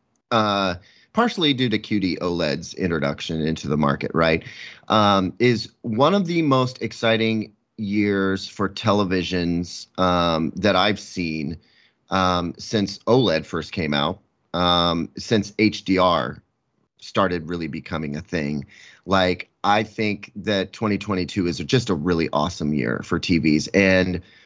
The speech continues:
um, the trend of more performance for less money, um, is continuing to ratchet up.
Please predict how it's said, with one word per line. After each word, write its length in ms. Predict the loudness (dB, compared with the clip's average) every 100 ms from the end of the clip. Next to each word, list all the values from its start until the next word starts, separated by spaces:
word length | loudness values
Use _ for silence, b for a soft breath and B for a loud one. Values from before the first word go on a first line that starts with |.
| b b _ -6
um, 560 | 0 4 4 2 -2 -6 _ _ _ _ _ -2
the 140 | -2
trend 760 | -2 0 4 4 2 0 -2 -10 _ -2
of 400 | 2 2 0 -2
more 260 | 0 0
performance 580 | 0 -6 -2 0 0 -2
for 200 | -4 -2
less 280 | 0 0 0
money, 680 | 0 2 2 2 0 -2 -4 _ _ _ _ -2
um, 540 | 2 4 2 0 -2
is 520 | -2 -2 0 0 0 -2
continuing 720 | -4 -2 0 2 4 2 2
to 120 | 2
ratchet 440 | 2 2 0 0
up. 280 | 0 -2 -6